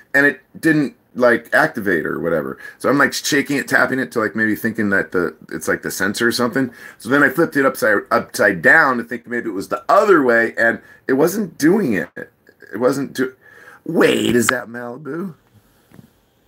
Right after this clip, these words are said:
Yeah, Malibu's here! Hey, Malibu! Jimmy what one? Jimmy what one?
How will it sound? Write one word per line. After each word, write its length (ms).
Yeah, 160
Malibu's 960
here! 720
Hey, 220
Malibu! 880
Jimmy 680
what 720
one? 480
Jimmy 240
what 320
one? 540